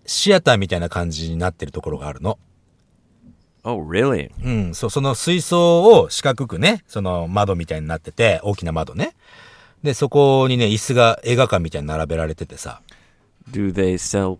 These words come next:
Speaker 2: popcorn?
Speaker 1: いや、ポップコーンは売ってないんだけどね。<laughs> そう。それでね、そこでね、こう、ぼーっと見ながら、えず-、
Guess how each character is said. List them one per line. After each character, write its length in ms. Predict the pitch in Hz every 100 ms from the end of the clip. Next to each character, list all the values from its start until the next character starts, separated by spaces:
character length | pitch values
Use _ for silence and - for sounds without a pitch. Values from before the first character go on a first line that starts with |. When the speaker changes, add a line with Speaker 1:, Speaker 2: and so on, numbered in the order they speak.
| -
Speaker 2:
popcorn? 680 | 82 80 - 120 120 131 117 - _ _ - 165
Speaker 1:
い 40 |
や、 120 | 185
ポ 140 | - 226
ッ 20 |
プ 80 | -
コ 200 | - 349
ー 120 | 180
ン 20 |
は 0 | 131
売 20 |
っ 40 |
て 140 | - 127
な 40 |
い 60 | 123
ん 40 |
だ 80 | 101
け 60 | 80
ど 80 | 73
ね。 160 | 143 - _ - - 202 - - _ _
<laughs> 840 | _ _ _ _ _ - 226 180 -
そ 220 | - 131
う。 60 | - - - -
そ 80 | 165
れ 40 | 147
で 80 |
ね、 40 | 127
そ 120 | 151
こ 120 | 143
で 100 | 131
ね、 120 | 120 101
こ 180 | 95
う、 40 | 82
ぼ 280 | 92 95 95
ー 20 |
っ 40 |
と 140 | - 85
見 340 | 85 87 92
な 100 | 87
が 80 | 73
ら、 220 | 71 71 -
え 120 | 101
ず-、 160 | 98